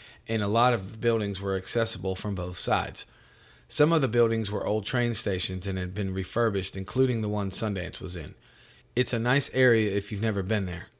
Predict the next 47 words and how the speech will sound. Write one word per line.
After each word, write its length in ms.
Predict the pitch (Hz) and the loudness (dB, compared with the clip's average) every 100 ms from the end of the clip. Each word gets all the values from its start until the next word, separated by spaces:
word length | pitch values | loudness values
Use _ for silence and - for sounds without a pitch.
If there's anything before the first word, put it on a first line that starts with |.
| - | -4
You 120 | 135 | 0
should 220 | 156 147 113 | 2 2 4
go, 240 | 117 98 | 2 2
but 180 | 95 104 | -2 -2
not 180 | 113 90 | -2 -2
now, 200 | 101 87 | -4 -2
though. 220 | 90 87 | -4 -4
I'm 140 | 90 | -6
telling 320 | - 113 101 | -2 -2 -2
you 80 | 92 | -4
stories. 480 | 87 92 85 65 - - - _ _ _ - _ - | -4 -4 -4 -6 -10 -12 -20 _ _ _ -20 _ -6
The 60 | 117 | 2
main 240 | 151 190 | 6 6
entrance 400 | 151 139 135 107 | 4 2 0 -2
of 80 | 104 | -2
Sundance 600 | - 135 127 113 104 95 | 0 0 0 0 -2 -4
was 80 | 98 | -2
a 60 | |
large 380 | 101 107 120 117 | 0 2 2 0
deck 280 | 123 110 - | 0 0 0
patio 500 | - 107 101 92 92 | 0 2 2 0 -2
with 240 | 95 92 | -4 -8
seating 400 | - - 123 123 117 | -6 -2 0 0 -2
to 120 | 117 | -2
the 100 | 104 | 0
left 300 | 110 113 113 | 0 0 -2
of 80 | 104 | -6
the 120 | 95 | -4
entry 300 | 98 92 92 | -4 -4 -6
door. 300 | 82 71 - - - - - _ | -6 -8 -10 -20 -20 -20 -20 _
Once 280 | - 117 107 | -2 0 0
in 180 | - 147 | 0 2
the 80 | 120 | 2
door, 300 | 104 104 107 | 0 2 0
the 80 | 98 | 0
stage 400 | - 113 113 104 | 2 4 4 2
is 120 | 98 | -2
immediately 540 | 104 123 127 117 117 | 2 2 2 2 2
on 140 | 110 107 | 2 0
the 100 | 98 | 0
right, 240 | 101 101 | 0 0
about 260 | 98 95 - | 0 -2 -2
five 300 | 98 101 95 | 0 0 0
feet 260 | - 104 | -4 -4
from 200 | - 95 | -4 -4
the 100 | 101 | 0
entrance. 480 | 107 95 85 - | 0 -2 -6 -8